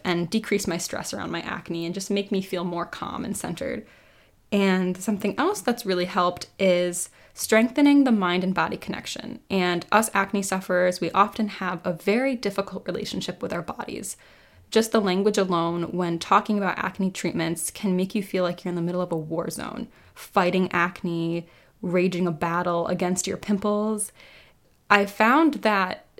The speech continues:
partaking in physical movements and activities that strengthens the mind-body connection instead of feeling like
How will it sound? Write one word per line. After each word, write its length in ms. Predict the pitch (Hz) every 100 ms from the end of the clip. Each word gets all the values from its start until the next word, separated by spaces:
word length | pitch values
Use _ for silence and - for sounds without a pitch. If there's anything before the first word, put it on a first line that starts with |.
| _ _ _
partaking 720 | - 226 - 214 214 220 214 -
in 400 | 196 190 185 180 - -
physical 920 | - - 233 240 233 220 202 190 - -
movements 800 | 202 233 240 226 220 220 - - -
and 300 | 190 180 180
activities 760 | - - 311 302 208 180 180
that 380 | - 196 185 - - - _
strengthens 720 | - - - 214 349 277 226
the 60 | 214
mind-body 440 | 190 180 180 180
connection 540 | - 185 185 - 180 175
instead 360 | 190 190 196
of 100 | 185
feeling 460 | 175 - 190 185 185
like 240 | 175 -